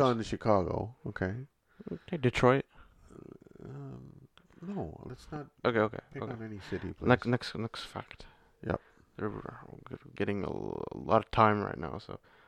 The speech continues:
Speaker 2: wanna get the, get through these quick.
Speaker 1: Mm-hmm.
Speaker 2: In ancient Rome, soldiers used to drink fresh, warm, delicious blood to
Speaker 1: Ooh.
Speaker 2: cure epilepsy.
Speaker 1: What?
Speaker 2: Blood.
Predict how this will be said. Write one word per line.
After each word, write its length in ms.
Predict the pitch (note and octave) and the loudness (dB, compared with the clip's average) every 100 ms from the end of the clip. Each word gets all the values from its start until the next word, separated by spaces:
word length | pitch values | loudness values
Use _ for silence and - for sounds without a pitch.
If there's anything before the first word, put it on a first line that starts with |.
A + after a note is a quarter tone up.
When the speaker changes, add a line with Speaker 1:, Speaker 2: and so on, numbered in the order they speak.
| _ - | _ -8
Speaker 2:
wanna 80 | F#2+ | -6
get 160 | G2 - | -6 -8
the, 80 | B2 - | -14 -6
get 140 | A2 - | -6 -4
through 140 | G#2 | -2
these 140 | G2+ | -4
quick. 300 | - A2 - - _ - - - | -4 -6 -6 -16 _ -20 -18 -12
Speaker 1:
Mm-hmm. 160 | G2+ | -4
Speaker 2:
In 60 | A2 | 0
ancient 440 | A#2 D3+ - C3 | 2 2 2 2
Rome, 480 | G#2+ A#2 G#2 G#2+ C3+ - | 4 4 4 0 -6 -8
soldiers 720 | - B2+ C#3+ D3+ C#3 C3 A#2 | 0 2 4 4 4 2 -2
used 200 | A#2+ - | -4 -2
to 40 | |
drink 300 | - A2+ G#2+ | 2 2 0
fresh, 580 | - - C#3+ - - - - - - - - | 2 8 8 8 -2 -8 -18 -20 -20 -16 0
warm, 580 | A2+ A#2 A#2 A2+ A2+ G#2 | 6 10 10 8 4 2
delicious 600 | G#2 G#2 B2+ - B2 - | 2 2 2 0 -4 -6
blood 500 | G#2 A2 G#2+ G2 - _ _ - _ - | -2 4 6 4 0 _ _ -20 _ -4
to 40 | |
Speaker 1:
Ooh. 40 | |
Speaker 2:
cure 260 | B2 B2 A2 | 4 8 8
epilepsy. 580 | G2+ - G#2 - - G#2 - _ _ _ _ _ _ - - - - _ _ _ _ _ _ _ _ - | 8 4 2 0 -4 -6 -8 _ _ _ _ _ _ -16 -16 -20 -20 _ _ _ _ _ _ _ _ -10
Speaker 1:
What? 920 | D#2 D#2+ C#3+ D#4+ F4+ F#4 F4+ E4+ - _ _ _ _ _ _ _ _ - | -4 4 6 6 6 4 2 0 -6 _ _ _ _ _ _ _ _ -6
Speaker 2:
Blood. 380 | A2 G#2 F2+ | 2 4 4